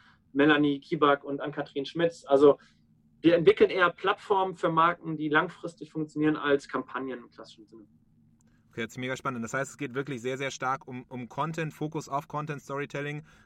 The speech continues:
Speaker 2: und eben aber entsprechend nicht nur irg-, irgendein random Content, äh, äh, raushauen, den, wo man irgendwie, wenn man im Meetingboard sitzt und denkt so, ja, das, das, äh, könnte die junge Generation, äh, so wirklich interessieren, sondern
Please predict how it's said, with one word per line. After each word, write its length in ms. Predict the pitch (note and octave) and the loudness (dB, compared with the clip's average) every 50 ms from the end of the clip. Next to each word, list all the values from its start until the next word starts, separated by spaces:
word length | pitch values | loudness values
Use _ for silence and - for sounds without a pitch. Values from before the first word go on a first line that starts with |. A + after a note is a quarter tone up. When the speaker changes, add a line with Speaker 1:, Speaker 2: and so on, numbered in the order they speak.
| _ - | _ -10
Speaker 2:
und 200 | C#3+ D3 D#3 D3+ | -8 -8 -6 -6
eben 160 | C#3 C#3 C#3 | -6 -6 -6
aber 180 | C3+ C3+ C3+ | -4 -4 -4
entsprechend 440 | C3+ C3+ - - - D3+ C#3+ - C#3+ | -4 -6 -8 -8 -10 -10 -10 -8 -10
nicht 120 | C#3 - - | -10 -8 -8
nur 120 | C#3+ C#3+ | -8 -8
irg-, 200 | C#3 D3+ D#3+ - | -8 -8 -10 -10
irgendein 280 | D#3 D#3 E3 D#3 C3+ B2+ | -10 -10 -10 -8 -10 -8
random 360 | B2 B2 C3 D3 D#3+ E3 D#3+ D#3+ | -6 -6 -6 -6 -6 -8 -8 -6
Content, 500 | - D3+ D#3 D#3 D#3+ D3 C#3+ C3+ A2+ - | -6 -6 -6 -4 -6 -6 -8 -8 -10 -10
äh, 60 | C3 | -8
äh, 440 | B2+ B2+ C3 C3 C3 B2 B2+ B2+ B2 | -6 -4 -4 -4 -4 -6 -6 -8 -8
raushauen, 520 | A2 A#2+ C3 D3+ E3 D#3+ D#3 D3+ D3 C#3+ | -6 -6 -6 -6 -6 -6 -8 -8 -8 -8
den, 380 | C3+ C3 C3+ C#3 C#3+ B2 A#2+ B2 | -8 -8 -8 -8 -10 -12 -12 -12
wo 80 | B2+ C3+ | -10 -8
man 180 | C3+ C3 C3+ | -6 -8 -8
irgendwie, 320 | B2 C3+ B2+ C3+ C3 B2+ B2+ | -8 -10 -10 -10 -8 -8 -6
wenn 100 | C3 B2+ | -8 -8
man 120 | C3 C3 | -8 -8
im 80 | B2 C#3 | -8 -8
Meetingboard 480 | E3 E3 F3+ D#3+ C3+ C#3 C3+ C#3 - | -6 -6 -6 -6 -4 -4 -4 -4 -4
sitzt 220 | - C#3+ - - C3+ | -6 -12 -12 -10 -12
und 60 | C3 | -10
denkt 160 | B2+ C3 B2+ | -10 -10 -8
so, 80 | - B2+ | -6 -6
ja, 100 | B2+ B2 | -4 -4
das, 180 | B2 A#2 - - | -6 -8 -10 -8
das, 220 | B2+ A#2 - - | -10 -10 -10 -10
äh, 160 | - C3 A#2+ | -10 -10 -10
könnte 220 | - C#3+ C3+ C3+ C3 | -8 -8 -10 -8 -8
die 60 | B2+ | -8
junge 180 | C3 C3+ C3+ | -8 -8 -8
Generation, 460 | B2+ C3 B2+ B2 B2+ B2 - - C3+ B2+ | -8 -6 -6 -6 -6 -6 -6 -8 -8 -8
äh, 520 | B2 B2 B2 - B2+ A#2+ A#2 A#2 A#2 A2+ | -8 -10 -10 -8 -6 -4 -2 -2 -4 -6
so 140 | A#2 A#2 A2+ | -8 -8 -10
wirklich 180 | C3+ - - | -10 -12 -12
interessieren, 340 | C3+ A#2+ B2+ A#2 - D3+ C#3 | -12 -10 -10 -8 -8 -8 -6
sondern 220 | C3 C3 C3 C3 | -4 -4 -6 -6